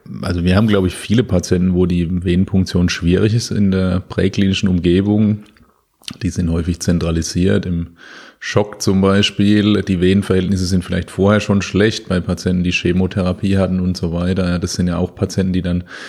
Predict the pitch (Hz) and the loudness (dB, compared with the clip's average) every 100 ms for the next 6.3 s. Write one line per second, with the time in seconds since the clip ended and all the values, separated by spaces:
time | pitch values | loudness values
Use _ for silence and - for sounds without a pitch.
0 | - - - 98 104 107 98 98 95 - | -18 -10 2 2 4 2 2 0 0 2
1 | 101 98 95 - 95 104 98 107 95 101 | 2 2 -2 0 0 0 0 0 0 0
2 | 107 - 98 101 107 101 104 107 107 - | -2 0 2 2 2 0 0 0 -2 -6
3 | - - - - - - 95 95 95 92 | -20 -20 -20 -18 -20 -6 0 4 4 2
4 | 95 92 92 92 92 87 90 95 - 101 | 2 2 2 2 2 2 0 0 0 0
5 | 95 101 95 98 - 87 90 92 87 95 | 0 -2 -2 -2 -2 0 2 2 2 0
6 | 90 98 | 2 0